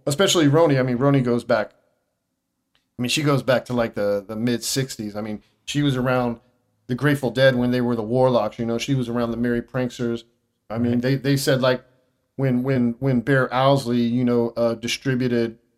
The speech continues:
Speaker 1: you know, Dose the Whole Monterey Pop Festival, you know, with, like, a hundred thousand hits of acid, she made the acid with him. So, I mean,
Speaker 2: That's
Speaker 1: she's been there
Speaker 2: insane.
Speaker 1: forever.
Speaker 2: Yeah.
Speaker 1: Yeah, she, she's like, she, she's like, she's like an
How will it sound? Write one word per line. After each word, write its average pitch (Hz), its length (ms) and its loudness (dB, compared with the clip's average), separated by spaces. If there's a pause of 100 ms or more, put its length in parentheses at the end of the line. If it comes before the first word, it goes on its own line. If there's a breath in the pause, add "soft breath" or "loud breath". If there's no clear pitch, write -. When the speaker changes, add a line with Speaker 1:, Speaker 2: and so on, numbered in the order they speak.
Speaker 1:
you 123 140 -2
know, 120 160 2
Dose 139 300 0
the 120 80 -2
Whole 135 200 2
Monterey 123 420 2
Pop 131 360 -4
Festival, 110 580 -4 (180)
you 127 80 -2
know, 127 100 0
with, 120 120 -2
like, 120 140 -4
a 110 80 -4
hundred 123 280 -2
thousand 120 360 -2
hits 131 200 -4
of - 80 -12
acid, 123 440 -2 (800)
she 180 200 0
made 147 320 0
the 120 120 -2
acid 135 320 -2
with 107 180 -10
him. 92 120 -14 (320)
So, 120 200 0
I 117 60 0
mean, 120 100 2
Speaker 2:
That's 120 120 -2
Speaker 1:
she's 143 180 0
been 120 160 0
there 123 120 0
Speaker 2:
insane. 101 80 -12
Speaker 1:
forever. 117 600 -2 (200)
Speaker 2:
Yeah. 95 400 -10
Speaker 1:
Yeah, 123 180 2
she, 143 240 0
she's 147 340 -2
like, 135 240 2
she, 143 320 0
she's 139 320 0
like, 120 240 0
she's 143 300 0
like 123 180 0
an 117 60 -4